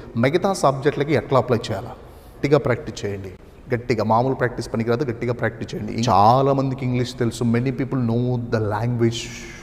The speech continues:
you know, fluently, but they can't speak exactly. Simple reason, the psychological fear. They will scare, they will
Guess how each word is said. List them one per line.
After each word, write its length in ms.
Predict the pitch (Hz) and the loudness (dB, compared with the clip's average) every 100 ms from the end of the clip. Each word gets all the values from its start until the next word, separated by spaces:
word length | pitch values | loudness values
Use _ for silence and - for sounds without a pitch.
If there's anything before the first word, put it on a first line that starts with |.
| - - | -14 -6
you 80 | 113 | -2
know, 100 | 120 | -4
fluently, 600 | - - 117 107 110 92 - - - - - - 104 | -4 -2 -2 -2 -6 -12 -14 -20 -20 -20 -20 -14 -6
but 100 | 110 | -4
they 160 | 104 120 - | -2 -4 2
can't 260 | 113 147 156 | 4 4 2
speak 600 | - - 135 123 - 110 | -6 -6 -4 -4 -8 -10
exactly. 480 | 104 110 - 107 98 - - - - - - - - - | -8 -10 -10 -14 -14 -18 -20 -20 -20 -20 -20 -16 -10 -4
Simple 440 | 143 147 147 151 120 127 | -2 0 2 4 4 2
reason, 340 | 135 123 139 135 127 - - - | 2 2 0 -2 -8 -14 -12 -6
the 80 | 120 | -6
psychological 960 | - 123 117 131 123 127 - - 120 - | 0 0 2 4 4 4 0 0 2 0
fear. 120 | 113 - - - - - - - - 123 | -4 -6 -10 -16 -16 -16 -16 -16 -8 0
They 80 | 123 | 0
will 100 | 127 | 0
scare, 540 | - - 147 170 156 | -4 2 6 6 6
they 420 | 104 - 107 127 | 2 -4 -2 0
will 80 | 123 | 0